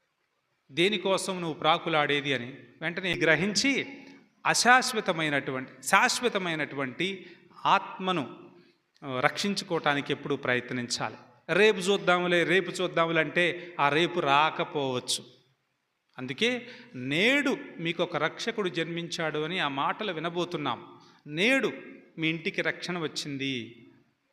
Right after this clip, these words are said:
నేడు, నేడు అనేది చాలా ముఖ్యం పరిశుద్ధ గ్రంథంలో. అంటే రక్షణ అనేది ఈరోజే రావాలి,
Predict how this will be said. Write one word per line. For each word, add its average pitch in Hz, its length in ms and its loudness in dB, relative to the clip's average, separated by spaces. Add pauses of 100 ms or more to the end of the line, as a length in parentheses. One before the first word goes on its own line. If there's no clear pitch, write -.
(160)
నేడు, 214 400 2
నేడు 180 540 0
అనేది 160 300 -2 (100)
చాలా 208 200 4
ముఖ్యం 156 640 -6
పరిశుద్ధ 151 320 -4
గ్రంథంలో. 127 580 -4 (400)
అంటే 214 180 2
రక్షణ 226 420 4
అనేది 214 800 2
ఈరోజే 226 500 6
రావాలి, 139 400 2